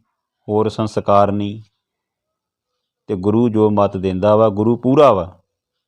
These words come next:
ਪੂਰਾ ਦਾ ਭਾਵ ਇਹ ਆ ਕਿ ਉਹਦੇ ਵਿੱਚ ਸਾਰੇ ਗੁਣ ਆ, ਸੰਪੂਰਨ ਆ। ਜਿਹੜਾ ਮਨੁੱਖ ਆ ਉਹ ਅਧੂਰਾ ਵਾ। No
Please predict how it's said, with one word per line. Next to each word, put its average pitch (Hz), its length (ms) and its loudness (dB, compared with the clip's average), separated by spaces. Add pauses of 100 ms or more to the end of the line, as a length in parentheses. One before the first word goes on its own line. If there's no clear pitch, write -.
(880)
ਪੂਰਾ 135 280 4
ਦਾ 135 80 2
ਭਾਵ 113 340 4
ਇਹ 123 120 2
ਆ - 20 0
ਕਿ 135 100 -4
ਉਹਦੇ 139 240 0
ਵਿੱਚ 123 180 -2
ਸਾਰੇ 139 400 2
ਗੁਣ 98 240 -4
ਆ, 85 180 -10 (1120)
ਸੰਪੂਰਨ 135 720 0
ਆ। 95 200 -4 (1200)
ਜਿਹੜਾ 113 200 0
ਮਨੁੱਖ 110 420 -2
ਆ 135 100 2
ਉਹ 135 140 0
ਅਧੂਰਾ 95 340 2
ਵਾ। 90 220 -6 (320)
No 113 120 0